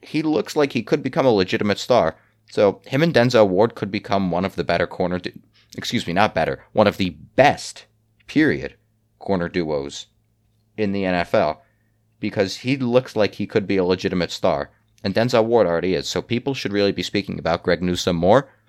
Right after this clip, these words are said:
because he has the potential to possibly take an A J Terrell-like leap in his second year. So, on to twenty-five. I, I, I really don't want to speak about Cleveland much, because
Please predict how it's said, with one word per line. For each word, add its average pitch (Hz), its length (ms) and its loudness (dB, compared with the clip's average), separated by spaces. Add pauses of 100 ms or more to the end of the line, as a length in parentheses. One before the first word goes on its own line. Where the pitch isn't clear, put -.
(280)
because - 260 0
he 143 180 -2
has 120 220 -4
the 104 100 -2
potential 95 580 -4 (260)
to - 80 -12
possibly 107 420 2
take 104 260 0
an 95 80 0
A 101 100 2
J 98 160 2
Terrell-like 95 580 2
leap 98 360 -4 (260)
in 92 100 -4
his 85 160 -6
second 82 340 -6
year. 87 260 -8 (1600)
So, 98 440 2
on 95 220 -2
to 107 60 -6
twenty-five. 82 680 -2 (560)
I, 73 80 -8 (100)
I, 85 200 0
I 85 140 0
really 101 260 0
don't 76 200 -4
want - 140 -12
to - 60 -12
speak 82 180 -8
about 73 220 -2
Cleveland 73 420 -8
much, 73 340 -8
because - 440 -6